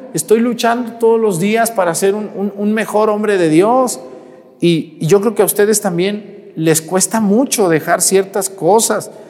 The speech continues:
cierto comportamiento, ciertas maneras de hablar, ciertas maneras de vivir. Cuesta mucho trabajo y cuesta más porque estamos en un mundo loco, desenfrenado, de desorden,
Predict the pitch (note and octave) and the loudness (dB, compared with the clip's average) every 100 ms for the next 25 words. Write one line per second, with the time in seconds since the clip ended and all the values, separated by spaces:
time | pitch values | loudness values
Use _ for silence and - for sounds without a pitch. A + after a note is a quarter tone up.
0 | - - - F#3+ F#3 G3+ F#3 E3 C#3+ C#3 | -20 -4 2 2 2 -2 0 -2 -4 -6
1 | B2 A#2+ C#3+ E3+ G#3 G3+ F3 F3+ F#3 F#3 | -6 -6 -4 -2 0 0 0 -2 -2 -4
2 | F3+ E3 D3+ E3+ D#3+ D3 C3 D3+ E3+ F#3+ | -2 -2 -2 -4 -2 -2 0 0 2 0
3 | - F3+ F#3 F3 E3 D#3+ F3 D#3+ C#3+ C3 | 0 -2 -2 0 0 0 0 0 0 0
4 | D3 G#3 G#3+ - - - - F3+ G#3+ G#3+ | 2 0 0 -6 -20 -20 -10 0 2 2
5 | G#3+ G3 G3+ G3+ D#3 D3 F#3 G3 E3 G3+ | 0 -2 -2 -4 -2 2 2 2 2 2
6 | A3+ A3+ G#3+ G3+ A3 A3 F#3+ F3 G3 G#3+ | 2 0 -2 0 0 0 0 -2 -2 -2
7 | G#3 F#3+ G3+ G#3+ A3+ A#3 A3+ G3 G3+ A#3+ | -4 -4 -2 0 0 2 2 4 4 4
8 | - A3+ F#3+ E3 F3 D#3 E3+ E3+ G#3+ C#4 | 2 -2 -2 -4 -6 -4 -4 0 0 2
9 | B3 F#3 D3+ D3+ - A#3+ D#4+ D#4+ B3+ E3 | 2 0 -4 -4 0 2 2 2 -2 -4
10 | A2+ - | -10 -18